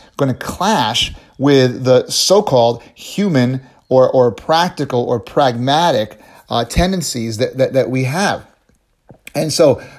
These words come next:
uh, Jesus often did the opposite of what people expected him to. And that wasn't just in the overall, uh, workings of his ministry. I mean, just really in the day-to-day, as you read through the Gospels, you know, in, in every encounter Jesus had, it's almost like,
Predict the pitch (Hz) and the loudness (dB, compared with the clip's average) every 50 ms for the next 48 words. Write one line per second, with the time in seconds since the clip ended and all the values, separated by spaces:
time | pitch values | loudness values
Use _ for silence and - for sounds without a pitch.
0 | - - 127 127 113 - 127 - 185 175 226 220 - - 127 143 175 - - 190 | -10 -4 -4 -4 -4 -2 -2 0 0 2 0 -2 -2 -2 -2 -2 -2 -2 -4 -4
1 | 170 135 120 123 123 135 160 - - _ _ _ - - - - 139 165 190 - | -4 -2 0 0 0 0 -2 -6 -14 _ _ _ -10 -8 -6 -2 0 0 2 2
2 | 160 131 - - 127 127 - - - _ _ - - 151 139 147 143 - 143 139 | 0 -2 0 0 0 0 0 -4 -20 _ _ -2 -2 0 0 0 -2 -2 -4 -4
3 | 127 - 127 - 120 127 - - - - - 156 151 - 147 131 123 127 131 123 | -2 -2 -6 -4 -4 -8 -8 -8 -10 -4 -4 -4 -4 -4 -4 -4 -4 -4 -4 -4
4 | - 180 151 120 110 127 127 131 151 135 147 143 127 143 135 - - 139 135 131 | -4 -2 -2 -2 -2 -4 -2 -2 -2 -4 -4 -4 -4 -4 -4 -4 -6 -6 -4 -4
5 | 131 - 135 131 117 117 123 123 123 117 113 110 107 107 - - - - - _ | -4 -2 -2 -2 -2 -2 0 0 2 2 2 0 0 -4 -8 -20 -20 -20 -20 _
6 | _ - 110 107 101 98 95 107 117 143 160 - 151 135 113 - - 127 113 104 | _ -6 -4 -4 -4 -4 -6 0 0 0 0 0 -2 -4 -4 -4 -4 -4 -4 -4
7 | 107 123 151 180 160 - - - 104 101 - 104 107 107 104 120 117 139 123 139 | -4 -2 -2 -2 -2 -6 -6 -8 -10 -10 -8 -8 -8 -8 -8 -8 -8 -2 -2 0
8 | 143 143 127 120 117 117 113 104 95 131 123 123 113 110 101 98 131 135 127 110 | 0 0 -2 -2 -4 -4 -4 -4 -4 -2 -2 -2 -2 -6 -4 0 2 2 2 2
9 | 101 101 107 113 117 104 113 117 110 113 131 131 127 110 - 135 120 113 - 127 | -2 -6 -8 -8 -8 -6 -6 -6 -4 -2 -2 -2 -2 -4 -4 -4 -6 -4 -4 -6
10 | 113 127 143 135 - - 123 107 107 110 101 - - - - - - _ - 135 | -6 -6 -8 -10 -10 -10 -8 -8 -8 -8 -10 -12 -16 -20 -20 -20 -20 _ -8 -2
11 | 123 131 117 120 120 117 - - 127 127 135 139 139 120 113 - - - 143 147 | 0 0 0 0 -2 -6 -4 -4 -2 -2 0 0 -2 -4 -6 -8 -6 -4 -4 -2
12 | 143 127 117 107 123 123 113 107 98 - 147 147 135 117 - 120 113 - - - | -2 -4 -4 -4 -6 -6 -6 -8 -6 -6 -4 -4 -4 -4 -6 -8 -10 -10 -8 -2
13 | - 135 147 165 143 127 - 127 123 123 151 - - | -2 -2 0 2 0 -2 0 0 0 0 0 -2 -6